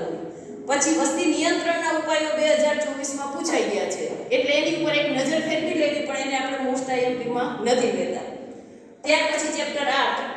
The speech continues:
એમાં નીચી ખેત ઉત્પાદકતાના કારણો અને ખેત ઉત્પાદકતા વધારવાના ઉપાયો, આ બે પ્રશ્નો most આઈ એમ પી છે. અને એ ઉત-,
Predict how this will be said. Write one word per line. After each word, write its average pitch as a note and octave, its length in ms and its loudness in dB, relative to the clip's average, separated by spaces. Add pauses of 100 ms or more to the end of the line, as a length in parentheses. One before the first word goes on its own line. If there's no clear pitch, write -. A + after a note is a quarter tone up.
(440)
એમાં C4 240 0
નીચી - 400 -2
ખેત D#4 240 2
ઉત્પાદકતાના C#4+ 760 2 (100)
કારણો C#4 360 2 (540)
અને C4 180 -2 (120)
ખેત D#4+ 280 4
ઉત્પાદકતા C#4+ 640 0
વધારવાના B3 640 4
ઉપાયો, - 360 0 (480)
આ E4+ 140 6
બે E4+ 220 0
પ્રશ્નો D4+ 280 -4 (120)
most D4 240 -2
આઈ G#3 180 0
એમ - 140 -6
પી - 180 -8
છે. E3 160 -4 (500)
અને D4 140 2 (220)
એ E4+ 40 2 (240)
ઉત-, D4 320 -4